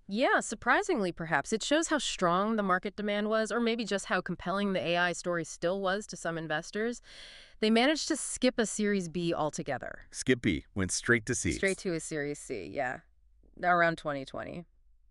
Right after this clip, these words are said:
Speaker 1: And it was a big one, hundred million dollars. Insight Partners, the I F C. They got more major backers, kept expanding.
Speaker 2: Okay, so they weathered that first storm, and then things seemed to really take off a couple years later,
Speaker 1: Hmm.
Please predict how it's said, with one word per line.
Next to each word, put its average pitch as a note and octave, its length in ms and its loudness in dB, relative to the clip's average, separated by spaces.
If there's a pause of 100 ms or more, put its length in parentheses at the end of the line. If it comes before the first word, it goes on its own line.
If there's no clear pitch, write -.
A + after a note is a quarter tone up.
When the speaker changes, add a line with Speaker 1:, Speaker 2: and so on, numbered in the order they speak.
(140)
Speaker 1:
And G#3 100 2
it A#3 60 4
was A#3+ 140 2
a G#3 80 2
big D3+ 240 -4
one, D#3+ 160 -6
hundred G3+ 220 -2
million F3 260 0
dollars. D3 560 -2 (400)
Insight A3+ 320 4
Partners, E3 720 -2
the F3 100 -2
I D#3+ 140 6
F D3+ 100 0
C. D#3 400 -8 (280)
They B3 100 4
got D#4 180 8
more C4 140 4
major G#3 260 0
backers, F3+ 380 2
kept - 280 -6
expanding. G#3 680 -8
Speaker 2:
Okay, F2 320 2
so - 160 -6
they E2+ 100 4
weathered C3 360 6
that C3 160 8
first G#2 300 2
storm, C2+ 440 0 (260)
and G#2+ 120 2
then F3+ 300 4 (120)
things F3+ 520 4
seemed C#3 340 2
to G2 80 2
really A2 460 2
take A#2+ 260 2
off F#2+ 260 6
a - 40 -12
couple F2 280 -2
years C#2 280 -2
later, B1 300 -4
Speaker 1:
Hmm. D#3 160 -4